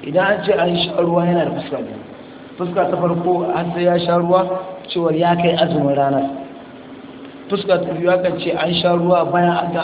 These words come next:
an gama azumin Ramadan. Kun lura da kyau? Yanzu mutum ya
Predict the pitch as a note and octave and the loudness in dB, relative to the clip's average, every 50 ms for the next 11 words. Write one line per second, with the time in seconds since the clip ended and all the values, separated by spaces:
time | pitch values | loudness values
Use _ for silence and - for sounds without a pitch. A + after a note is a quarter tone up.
0 | - - E3 F3 D#3+ E3 F3+ E3+ - D3 D#3 C#3 D3 D3 D3+ C#3+ C#3+ C3 B2+ A#2+ | -2 -2 0 0 2 2 2 2 2 0 0 0 0 0 2 0 0 0 -2 -2
1 | - C3+ B2+ - - - - - - - - - - - - - - - - - | -4 -4 -6 -6 -8 -12 -16 -16 -18 -18 -18 -18 -20 -20 -18 -18 -18 -18 -18 -18
2 | - - - - - - - - - - - - - - - - C#3 C#3+ C#3+ C#3+ | -18 -18 -18 -16 -16 -14 -14 -14 -14 -14 -16 -16 -16 -16 -10 -6 -2 0 0 0
3 | C#3 C#3 C3+ - - C#3 C3+ C3+ C#3+ C#3+ - - - - - - - - - C3 | 0 0 -2 -2 -4 -6 -6 -6 -8 -10 -12 -14 -16 -18 -18 -18 -18 -10 -6 -4
4 | D3 F3+ F#3 F3 F3 F3 F3 F3 | -2 -2 -2 0 0 2 2 2